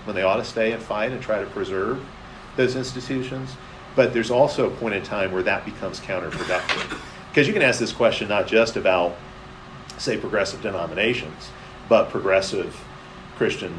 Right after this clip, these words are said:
schools, colleges, universities.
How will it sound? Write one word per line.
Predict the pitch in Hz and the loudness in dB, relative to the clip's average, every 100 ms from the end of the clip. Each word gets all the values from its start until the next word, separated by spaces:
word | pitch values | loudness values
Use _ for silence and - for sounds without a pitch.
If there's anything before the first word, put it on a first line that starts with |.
| 80 - | -12 -8
schools, | - 139 127 117 110 104 - - - - | -6 2 4 6 4 2 -6 -14 -14 -2
colleges, | 120 117 107 107 104 101 107 | 4 6 4 2 -2 -4 -6
universities. | 87 80 107 110 120 110 98 95 - | -6 -2 -2 0 -2 -2 -2 -4 -8